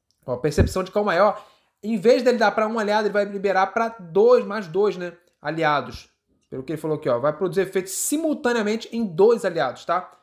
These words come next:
Então, dois aliados aí vão receber essa, essa percepção de cão maior. Muito brabo, cara. Um personagem muito legal. Muito legal mesmo. Então, temos aqui o terceiro personagem, né? Aí, caímos aqui no Treme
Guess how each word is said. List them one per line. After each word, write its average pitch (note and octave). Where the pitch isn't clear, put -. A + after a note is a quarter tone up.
Então, E3+
dois F#3+
aliados F3+
aí E3+
vão F3
receber E3+
essa, E3
essa C#3+
percepção D#3+
de D#3+
cão E3+
maior. D#3
Muito G#3+
brabo, F#3
cara. E3+
Um E3
personagem F3
muito G3+
legal. D#3+
Muito E3+
legal E3
mesmo. D3
Então, B3
temos A#3
aqui A3
o A3
terceiro G#3
personagem, G3+
né? A3+
Aí, C#4+
caímos C4
aqui B3
no C#4+
Treme G#3+